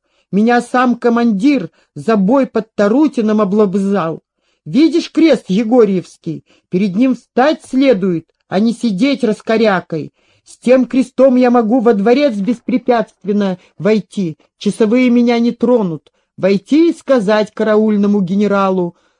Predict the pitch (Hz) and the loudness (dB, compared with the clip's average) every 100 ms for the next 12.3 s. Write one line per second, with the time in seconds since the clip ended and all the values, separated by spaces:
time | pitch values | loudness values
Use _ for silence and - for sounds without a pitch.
0 | _ 127 160 185 208 208 294 240 240 240 | _ -6 -2 0 2 0 0 -2 0 0
1 | 196 220 277 285 285 277 277 277 277 269 | 2 2 0 -2 0 -2 2 2 2 0
2 | - 262 262 269 262 - 262 269 269 254 | -2 -4 0 -2 -2 -6 -4 -2 -4 -6
3 | _ _ - - 233 - 254 240 240 233 | _ _ -12 -2 -2 0 0 0 -2 -2
4 | 302 269 247 240 226 - 208 185 226 285 | 0 0 -2 -4 -4 -2 -2 0 -2 -2
5 | - _ _ 160 220 233 277 294 - 240 | -6 _ _ -4 0 2 2 0 0 0
6 | 247 - 208 - - 254 294 277 269 240 | 0 -2 -6 -8 -4 -2 -2 -4 -4 -2
7 | 240 208 185 180 226 277 _ _ _ - | -2 -4 -4 0 0 0 _ _ _ -20
8 | - 220 240 285 180 208 202 202 196 190 | -6 -2 0 -2 0 0 2 0 0 -4
9 | 190 _ _ _ _ - 180 190 151 202 | -10 _ _ _ _ -4 -2 0 0 2
10 | 208 202 208 233 240 226 226 254 294 302 | 2 2 2 2 2 2 2 2 2 0
11 | 302 311 311 254 254 - - 330 339 - | 0 0 2 2 2 0 2 2 2 -2
12 | 220 180 _ | -4 -4 _